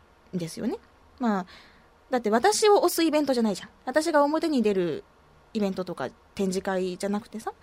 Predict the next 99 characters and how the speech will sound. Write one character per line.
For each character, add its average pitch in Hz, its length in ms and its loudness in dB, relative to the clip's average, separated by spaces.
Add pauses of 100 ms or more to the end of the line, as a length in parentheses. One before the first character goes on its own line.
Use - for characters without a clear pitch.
(240)
で 403 80 4
も 339 100 4
ス - 80 -4
テ 392 140 4
ー - 20 2
ジ 403 80 2
エ 427 80 4
ム 415 120 2
シ 427 160 0
ー - 20 -4
っ - 20 -4
て、 240 380 0 (180)
あ 330 60 0
る 508 200 6
程 370 140 6
度 269 100 4
自 214 200 0
分 254 180 4
の 247 160 2
色 262 240 2
を 196 80 2
出 190 120 0
す - 100 -8
こ 185 80 -4
と 165 100 -4
が 160 100 -6
で 190 120 -2
き - 80 -14
た 196 100 -6
り、 277 160 -2
ま 240 80 2
あ、 - 20 -6
こ 233 120 0
う - 20 2
や 233 60 0
っ - 20 -14
て、 220 240 0 (460)
だ 294 80 0
か 285 100 2
ら 269 80 2
こ 381 100 2
そ 247 400 2
こ - 140 0
う 214 40 2
い 214 40 4
う - 40 4
イ 214 40 2
ベ 226 100 4
ン 220 60 2
ト 233 80 -2
を 233 40 -2
す 269 120 -2
る 285 80 2
ん 277 60 2
で 269 80 2
す 403 180 0
っ - 40 -20
て - 140 -4
言 208 140 2
え - 40 6
る 226 60 4
ん 208 40 0
だ 180 80 -4
よ 170 60 -8
ね。 254 180 -4 (500)
ま 226 60 -4
あ、 - 20 -6
こ 247 120 0
う 247 60 2
い 233 140 0
う 240 60 0
ス 233 80 -8
テ 254 100 0
ー 262 40 2
ジ 269 100 -2
エ 277 40 0
ム 277 120 -2
シ 269 140 -4
ー、 - 20 2
私 226 300 -4
本 226 180 2
当 262 80 0
に 262 100 0
大 302 160 2
好 - 60 -10
き 254 100 -4
だ 214 100 0
か 196 120 -6
ら、 180 280 2 (760)
告 - 200 -4
知 240 100 -4
で 269 120 2
き 311 100 -6
る 269 100 2
イ 202 80 0
ベ 196 120 0
ン 196 80 -4
ト 190 100 -6
が 180 280 -6